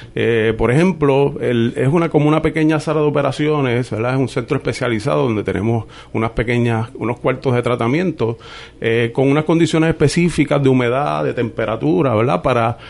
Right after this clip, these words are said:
mm, eh, tener el, el espacio óptimo donde podamos manejar, eh, estas condiciones y,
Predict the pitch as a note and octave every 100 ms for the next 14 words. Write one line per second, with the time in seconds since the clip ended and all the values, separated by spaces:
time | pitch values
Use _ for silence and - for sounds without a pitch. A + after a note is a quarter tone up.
0 | - - B2+ - C#3 B2+ A#2+ - - -
1 | - - B2+ C3+ E3 E3+ E3+ - C3+ C3
2 | C3 A#2+ D3 D#3+ E3 D#3+ E3+ - C#3+ A#2
3 | A#2+ A#2 A2+ A2+ A2+ G2+ F#2+ A2+ C3 C3+
4 | C3+ B2+ B2+ B2 - - - G#2+ G#2 A2
5 | - A2 - - D3 C#3 C3+ D#3 D3 B2
6 | - - - - D3+